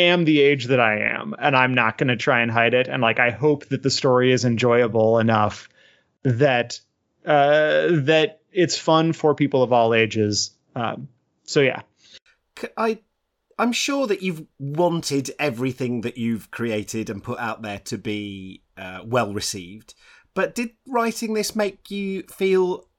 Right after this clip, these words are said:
Speaker 2: especially vulnerable? Because it is so personal, and because it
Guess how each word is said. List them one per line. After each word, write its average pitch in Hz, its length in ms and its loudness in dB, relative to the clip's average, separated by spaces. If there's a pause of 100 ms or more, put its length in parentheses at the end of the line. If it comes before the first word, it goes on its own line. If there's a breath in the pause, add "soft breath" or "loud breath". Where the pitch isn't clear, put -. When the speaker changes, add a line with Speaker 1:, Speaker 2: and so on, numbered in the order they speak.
(160)
Speaker 2:
especially 202 680 -4
vulnerable? 202 500 -2
Because 196 400 -8
it - 160 -6
is 147 420 -2
so 117 280 -4
personal, 90 840 -14 (400 soft breath)
and 131 160 -2
because 156 560 -4
it - 280 -4